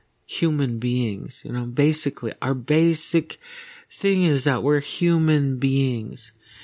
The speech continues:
and we're loving, caring human beings. And beyond that, you know, we had a place in our society for everybody. Everybody was included. It was inclusive society. We didn't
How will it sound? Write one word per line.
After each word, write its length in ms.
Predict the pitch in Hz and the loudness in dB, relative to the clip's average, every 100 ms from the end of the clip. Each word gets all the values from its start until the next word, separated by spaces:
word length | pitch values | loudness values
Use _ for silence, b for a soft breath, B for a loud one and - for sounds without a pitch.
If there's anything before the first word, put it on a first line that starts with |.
| B _ | B _
and 200 | 139 147 | -2 0
we're 140 | 139 | 2
loving, 640 | 135 139 151 160 165 156 139 | 0 0 0 0 -2 -2 -4
caring 640 | - - 156 156 147 147 | -6 -4 0 0 -2 -4
human 580 | 139 - 143 143 139 131 | -6 -4 -2 0 -2 -2
beings. 520 | 135 127 - 139 - B B B B | -2 -2 -6 -10 -16 B B B B
And 220 | 165 185 | -2 0
beyond 480 | 202 208 233 233 208 | 0 0 0 0 0
that, 500 | 208 208 175 165 - B B B - | 0 0 0 -2 -6 B B B -6
you 160 | 175 | -2
know, 400 | 170 165 156 143 - _ | 0 0 0 -4 -14 _
we 360 | 104 - 190 202 | -12 -4 -2 0
had 340 | 180 170 147 - | 0 0 -2 -4
a 100 | 151 | -4
place 560 | - 180 185 202 196 | -2 0 0 0 -4
in 220 | - 165 | -2 0
our 160 | 165 165 | 2 0
society 720 | 160 165 - 156 160 156 156 | -2 -4 -2 -2 0 0 -2
for 180 | 160 147 | -2 -4
everybody. 880 | - 143 147 143 147 131 127 123 117 B B B - | 0 0 2 2 2 2 2 2 0 B B B -4
Everybody 800 | 160 175 185 185 156 156 147 143 | -2 -2 -2 -2 -2 0 0 0
was 320 | 139 131 120 | 0 0 -2
included. 760 | 123 123 - 139 135 123 120 - B B - | -4 -6 -6 -2 0 0 -2 -6 B B -2
It 100 | 147 | 2
was 240 | 156 151 | 2 2
inclusive 800 | 151 139 - - 220 214 208 185 | 0 0 -2 0 0 0 -2 -2
society. 640 | 180 170 - 165 160 147 123 | -2 -4 -2 0 2 2 0
We 200 | 131 170 | 0 0
didn't 500 | 165 233 220 175 | 0 0 2 0